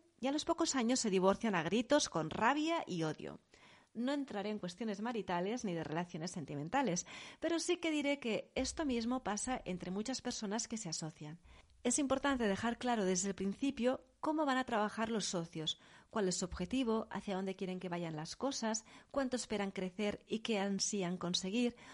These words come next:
O sea, se trata de encontrar qué puntos tienen en común y qué puntos no están en común, y ver si es compatible o no es compatible y cómo los van a manejar. La cuestión personal aquí también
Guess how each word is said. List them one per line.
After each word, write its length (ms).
O 40
sea, 120
se 140
trata 200
de 60
encontrar 560
qué 120
puntos 460
tienen 220
en 100
común 540
y 120
qué 100
puntos 380
no 100
están 240
en 100
común, 380
y 120
ver 140
si 220
es 160
compatible 560
o 20
no 60
es 140
compatible 680
y 120
cómo 240
los 120
van 140
a 40
manejar. 500
La 100
cuestión 300
personal 340
aquí 180
también 460